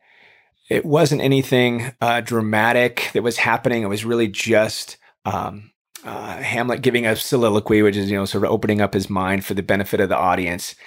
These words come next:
and you could actually feel the energy in the air, that it was, it was affecting me, and I could tell it was affecting. I remember her name, Caitlin, and I kinda just glanced over and just saw this, uh, completely rapt,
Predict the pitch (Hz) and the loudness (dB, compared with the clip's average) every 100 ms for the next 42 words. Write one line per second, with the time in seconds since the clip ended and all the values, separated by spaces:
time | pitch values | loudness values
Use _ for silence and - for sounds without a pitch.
0 | - - - - 113 110 107 - _ - | -20 -20 -16 -2 2 4 2 -6 _ -4
1 | 127 143 135 113 - 123 135 156 - 135 | 2 2 4 0 0 0 2 0 0 0
2 | 113 - - - - 143 151 139 82 57 | 0 -2 -10 -18 -4 0 4 4 2 -4
3 | - _ _ _ 110 104 117 117 104 95 | -14 _ _ _ -6 -2 0 0 0 -2
4 | 80 67 110 110 - 80 71 101 110 98 | -4 -6 -6 -8 -4 -4 -4 -4 -2 -2
5 | 104 95 - - - - _ 113 110 - | -2 -4 -10 -20 -20 -20 _ 0 0 -2
6 | - - 135 - 117 113 123 127 123 110 | -2 0 0 0 -4 -2 0 2 0 -2
7 | 107 - 107 - - 127 117 104 98 92 | -4 -4 -8 -6 2 2 4 2 0 2
8 | 101 - 95 98 117 123 117 113 104 101 | 0 2 0 2 2 2 2 2 4 2
9 | 90 92 - - 95 78 - - - _ | 0 -2 -2 -2 -2 -6 -8 -20 -20 _
10 | 107 101 - 107 - 147 170 143 117 - | 2 2 0 -2 0 2 2 2 -2 -4
11 | - 98 117 123 131 - 107 104 98 - | -8 -6 -4 -6 -6 0 2 2 0 -2
12 | 104 98 - 107 101 92 - - _ - | -6 -6 0 2 2 -2 -6 -16 _ -14
13 | - 107 - 131 - 117 92 92 92 101 | -10 -10 -2 -2 0 -2 -2 0 2 2
14 | - | -2